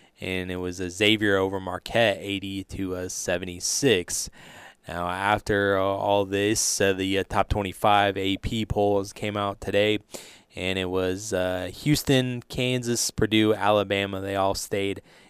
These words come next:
in the, uh, top four. Uh, U C L A, uh, they are just missing out on the top four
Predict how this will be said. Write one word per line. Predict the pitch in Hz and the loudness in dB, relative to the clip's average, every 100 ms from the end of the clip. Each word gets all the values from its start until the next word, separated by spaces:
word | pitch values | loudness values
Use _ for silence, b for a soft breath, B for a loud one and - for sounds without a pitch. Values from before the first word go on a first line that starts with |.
| - | -12
in | 90 90 | -8 -6
the, | 92 92 | -4 -4
uh, | 90 | -4
top | - 95 92 | 0 2 0
four. | - 101 98 98 95 - B B B B B - | -2 0 2 2 -2 -10 B B B B B -8
Uh, | - 92 95 | -2 0 0
U | 95 113 | 2 0
C | - 113 | 4 6
L | 104 107 | 8 8
A, | 107 107 | 6 6
uh, | 104 104 101 | 4 4 2
they | 98 101 101 104 | 0 0 0 -2
are | 101 101 101 101 101 101 | 0 2 2 0 -2 -6
just | 101 117 104 - | -4 0 0 0
missing | 98 - | -4 -2
out | 101 101 107 | 0 0 -2
on | 101 101 | -4 -4
the | 98 | -2
top | - 101 - | 2 2 2
four | 107 104 104 | 2 4 4